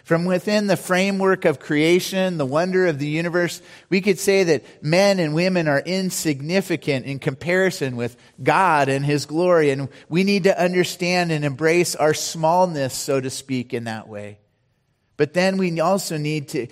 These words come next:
embrace the beauty and grandeur and wonder of the fact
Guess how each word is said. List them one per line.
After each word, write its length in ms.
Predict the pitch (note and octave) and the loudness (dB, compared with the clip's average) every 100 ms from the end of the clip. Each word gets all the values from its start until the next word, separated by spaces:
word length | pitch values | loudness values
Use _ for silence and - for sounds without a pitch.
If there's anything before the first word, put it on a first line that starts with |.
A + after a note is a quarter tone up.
| - | -8
embrace 540 | - D3+ D#3+ F3 E3+ - | -4 2 4 4 2 0
the 100 | C#3+ | -2
beauty 440 | C#3 F3 F#3 F3+ | 0 0 2 -2
and 120 | C#3 | -4
grandeur 540 | B2+ C#3+ D#3 E3 D#3+ F3 | -2 -2 0 -2 -2 -2
and 200 | C#3+ C3+ | -2 0
wonder 380 | D3+ E3 F3+ F3+ | 0 0 0 2
of 180 | C#3+ | 0
the 100 | C#3 | 0
fact 460 | C3+ D#3 D3+ D#3 | 0 0 2 0